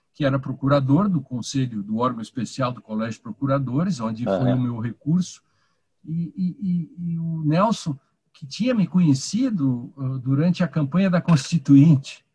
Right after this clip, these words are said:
Speaker 1: porque ele foi constituinte, né?
Speaker 2: Foi,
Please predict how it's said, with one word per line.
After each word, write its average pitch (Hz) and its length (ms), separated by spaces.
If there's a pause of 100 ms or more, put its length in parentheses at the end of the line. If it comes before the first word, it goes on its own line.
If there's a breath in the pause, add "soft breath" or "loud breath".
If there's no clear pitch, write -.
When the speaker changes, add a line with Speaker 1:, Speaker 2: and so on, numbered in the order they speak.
(800)
Speaker 1:
porque 127 220
ele 120 120
foi 135 200
constituinte, 143 880
né? 110 300
Speaker 2:
Foi, 113 360